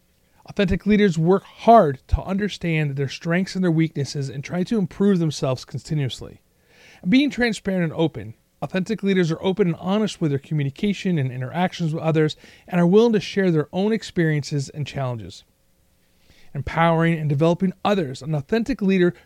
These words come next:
provides support and resources to their followers and give them autonomy and responsibility to make decisions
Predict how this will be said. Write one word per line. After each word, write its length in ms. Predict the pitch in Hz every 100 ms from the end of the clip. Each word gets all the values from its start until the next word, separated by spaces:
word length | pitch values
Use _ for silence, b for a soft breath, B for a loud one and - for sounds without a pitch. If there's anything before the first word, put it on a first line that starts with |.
| b
provides 420 | 196 175 180 165
support 540 | - - - 262 277 - b -
and 160 | 160 156
resources 800 | 220 247 - 160 147 143 135 - -
to 100 | 175
their 100 | 156
followers 680 | - 202 196 170 143 135 - B B B
and 120 | 175
give 120 | 202
them 120 | 185
autonomy 680 | 147 - - 226 240 233 214
and 100 | 143
responsibility 880 | 147 - 156 - - 185 185 180 180
to 100 | -
make 140 | 139
decisions 600 | 127 - 196 175 175 165